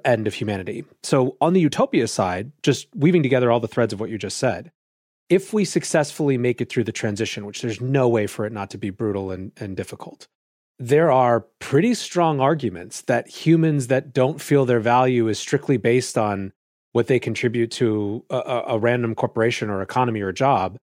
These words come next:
is a better thing, right? There are arguments that are pretty compelling that when everyone can code, sure, maybe it makes the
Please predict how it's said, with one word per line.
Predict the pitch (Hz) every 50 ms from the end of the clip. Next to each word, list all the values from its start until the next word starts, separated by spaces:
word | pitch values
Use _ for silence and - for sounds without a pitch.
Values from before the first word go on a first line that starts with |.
| _ _ _ _ _ _
is | 147 135 113
a | 147
better | 127 156 160 208 196 135
thing, | - - - - - - _ _ _ _ _
right? | 110 110 107 117 165 - _ _ _ _ _ _ _ _ _ _
There | - 127 120 123 - -
are | 147 127 123 123 120 120 117 117 117 - -
arguments | 139 131 139 135 127 139 143 131 139 135 143 143 - - - - _ _
that | - 123 120
are | 120 117
pretty | - - - - 135 127 139
compelling | 139 - 143 117 - - 120 117 117 123 135 160 175 170 139
that | 117 117 113 113 110 107 120 - - - - _ _ _ _ _ _ _
when | - 120 110 127 127 123 120 120 143 - _ _ -
everyone | 147 156 151 151 147 170 175 175 160 143 147 139 135 135 131 135
can | 139 - - - 131 113 107 101
code, | - - - 190 202 156 110 101 101 104 151 143 _ _ _ _ _ _ _ _ _
sure, | - - - - - 139 135 147 165 143 123
maybe | 123 123 127 120 127 123
it | 123 - -
makes | 127 117 120 120 117 - - - -
the | - 131 120 117 110 104 139